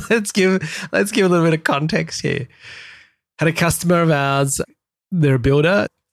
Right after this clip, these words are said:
they created a landing page for a letterbox drop that they were doing, and it has a Q R code to this landing page, right? They printed it, sent it out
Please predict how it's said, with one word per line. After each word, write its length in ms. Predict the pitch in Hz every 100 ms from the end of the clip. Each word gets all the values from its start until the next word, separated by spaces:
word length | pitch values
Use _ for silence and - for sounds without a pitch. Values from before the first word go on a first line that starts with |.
| _ -
they 160 | 147 143
created 640 | - 156 147 143 147 147
a 120 | 131
landing 480 | 123 123 143 170 185
page 720 | - 170 208 226 226 - - -
for 240 | - 147
a 60 | 123
letterbox 520 | 127 156 170 - -
drop 300 | 190 254 _ _
that 120 | 165 156
they 100 | 156
were 100 | 147
doing, 440 | 143 170 262 269 _ - _ _ _ -
and 160 | 160 156
it 40 |
has 180 | 139 151
a 40 |
Q 220 | 160 180 156
R 120 | 143
code 340 | - 110 117
to 120 | - 139
this 200 | 123 -
landing 300 | 110 107 110
page, 300 | - - -
right? 220 | 208 - _ _ _ _ _ _ -
They 460 | 165 165 160 160 156
printed 460 | - 170 160 165
it, 340 | 160 160 - -
sent 220 | - 156
it 80 | 139
out 720 | 127 131 135 _ - -